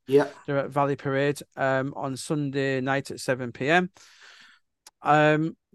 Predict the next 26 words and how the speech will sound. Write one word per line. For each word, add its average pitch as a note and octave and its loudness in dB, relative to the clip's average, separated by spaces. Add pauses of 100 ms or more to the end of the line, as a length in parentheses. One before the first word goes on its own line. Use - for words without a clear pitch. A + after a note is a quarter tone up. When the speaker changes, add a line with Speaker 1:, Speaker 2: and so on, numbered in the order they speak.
(100)
Speaker 2:
interesting E3+ -2
game, E3+ 2
this E3 -2
one. E3+ 4
This F#3 0
is, D3 -8
I D3 2
think E3 2
it's D3+ -4
one D#3+ 0
that's D3+ -2
a E3+ 0
lot D#3 4
closer D3 0
than C#3+ -4
the C#3+ 2
other C#3+ -2
tie C3+ 2
for C3+ -8
me. C#3 -2 (300)
Speaker 1:
Yeah. A#2+ 0 (180)
Speaker 2:
Um, C3+ -6 (440)
I A#2 -6
think C#3+ -2
Paul C#3+ 2
Simpson C#3+ -6